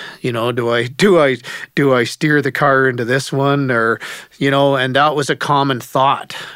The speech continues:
for me. So because I had no idea how to get out of, um, the chaotic feelings that I had within, I didn't know how to stop and shut that head off.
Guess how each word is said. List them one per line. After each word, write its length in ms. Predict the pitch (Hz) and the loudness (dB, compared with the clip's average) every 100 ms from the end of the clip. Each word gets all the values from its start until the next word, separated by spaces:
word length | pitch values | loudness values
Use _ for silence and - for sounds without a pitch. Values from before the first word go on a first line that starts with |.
| - | -16
for 260 | - 127 | -6 -4
me. 260 | 120 113 104 | -4 -6 -8
So 360 | - 131 117 117 | -8 -4 -4 -4
because 340 | 123 - 135 | -8 -6 -2
I 100 | 135 | -2
had 240 | 120 139 | -2 -2
no 160 | 131 139 | -2 0
idea 360 | 127 113 131 120 | 0 0 -2 -2
how 160 | 123 | -2
to 80 | 117 | -6
get 200 | 110 113 | -6 -4
out 240 | 120 123 | -2 0
of, 220 | 117 104 - - - - - - _ | -2 -4 -12 -16 -14 -14 -16 -20 _
um, 580 | 120 117 110 107 104 101 _ _ _ _ _ _ - 127 | -6 -6 -6 -8 -12 -14 _ _ _ _ _ _ -10 -10
the 100 | 120 | -8
chaotic 720 | - 135 127 120 127 117 - - - - | -2 0 2 2 0 -4 -10 -10 -12 -18
feelings 680 | - - 143 151 117 110 - | -14 -4 -2 -2 -4 -8 -8
that 140 | 113 | -6
I 80 | 104 | -4
had 380 | 101 117 120 113 | -2 0 -2 -4
within, 560 | 107 - 127 175 220 - - - - - | -10 -6 -4 -4 -4 -12 -16 -16 -14 -8
I 60 | 123 | -4
didn't 200 | 131 123 | -2 -2
know 120 | 120 | -4
how 120 | 117 | -4
to 80 | 104 | -6
stop 500 | - - 127 120 - _ - - - | -10 -4 -2 -2 -6 _ -20 -20 -14
and 120 | 131 | -10
shut 300 | - 143 120 | -4 -6 -4
that 180 | 110 107 | -6 -6
head 280 | - 131 143 | -4 -2 -2
off. 460 | 107 101 - - | -4 -6 -12 -14